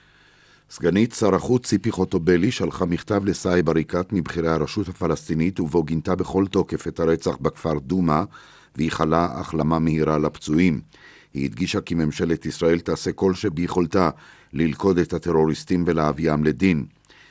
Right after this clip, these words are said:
עוד כתבה כי להנהגה הפוליטית בשני הצדדים אחריות משותפת לעבוד יחד כדי להפחית את המתיחות ולהרגיע את הרוחות.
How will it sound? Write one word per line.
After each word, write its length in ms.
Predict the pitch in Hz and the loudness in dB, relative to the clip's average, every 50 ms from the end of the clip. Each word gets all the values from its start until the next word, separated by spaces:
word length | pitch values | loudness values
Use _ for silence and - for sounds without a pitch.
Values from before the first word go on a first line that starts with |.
| _ _ _ _ | _ _ _ _
עוד 220 | - 87 90 - | 0 0 0 0
כתבה 400 | - - 78 - 69 78 82 85 | -2 -4 -4 -2 0 0 0 0
כי 140 | - - 90 | 0 -4 -2
להנהגה 480 | 82 78 76 76 73 78 73 85 90 | 0 0 0 0 0 0 0 2 0
הפוליטית 480 | 87 - - 85 82 78 - - 98 85 | 0 0 0 0 -2 -2 -2 -4 -4 -4
בשני 360 | 82 90 80 - - 104 95 | -4 -6 -6 -4 -2 0 0
הצדדים 580 | 90 82 - - 67 80 71 71 82 85 92 95 - - - - - _ _ | 2 0 -2 -2 -4 -4 0 0 2 2 0 -2 -4 -12 -20 -20 -20 _ _
אחריות 560 | - - - - 85 82 80 85 87 - - | -8 -8 -4 0 2 2 4 2 0 0 -2
משותפת 680 | 107 98 - - 98 - - 98 87 - - 78 - | -6 -6 -4 -6 -6 0 0 0 2 2 -2 -2 -2
לעבוד 380 | 87 82 76 67 82 82 73 65 | 0 0 0 2 2 0 2 2
יחד 400 | 85 92 87 80 - 85 82 78 78 - - - - - _ _ | 2 2 2 2 2 0 0 0 0 -4 -12 -20 -20 -20 _ _
כדי 260 | - 92 78 80 82 82 | -8 -4 0 0 2 4
להפחית 500 | 85 80 76 - - - 117 98 - - | 2 2 0 -2 -4 -4 -4 -2 -2 -4
את 120 | 101 - | -4 -2
המתיחות 560 | 92 92 90 - 107 - - 95 90 78 - | -4 -4 -2 -2 -4 -2 2 0 0 2 0
ולהרגיע 540 | 85 85 85 82 80 78 76 76 80 73 73 | 0 2 2 2 2 0 0 2 2 2 2
את 120 | 71 - | 2 0
הרוחות. 560 | 80 73 78 76 - - 80 - - - - | 0 -2 -2 -4 0 0 0 0 0 -4 -16